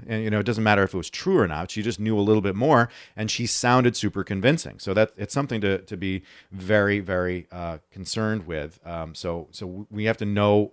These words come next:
understand, like, this whole process and how, how we're,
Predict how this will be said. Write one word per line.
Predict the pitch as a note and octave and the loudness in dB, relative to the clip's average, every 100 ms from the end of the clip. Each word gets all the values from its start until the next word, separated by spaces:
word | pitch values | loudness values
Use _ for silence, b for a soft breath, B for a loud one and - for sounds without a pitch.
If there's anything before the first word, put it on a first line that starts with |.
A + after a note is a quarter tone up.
| - | -8
understand, | G#2+ G2 G2+ F#2 | -8 -6 -4 -4
like, | F2 - _ _ _ _ _ _ _ _ A#2 | -4 -6 _ _ _ _ _ _ _ _ -18
this | G2 A2+ | -8 -2
whole | A2+ G2+ | 0 0
process | - B2+ B2+ G2 - | 4 4 4 0 -4
and | F#2 | -4
how, | G2+ F#2 F2+ F#2 | 0 2 2 -2
how | G2 G2 | -6 -4
we're, | F#2+ G2+ B2 E3 D#3 | -2 4 6 8 6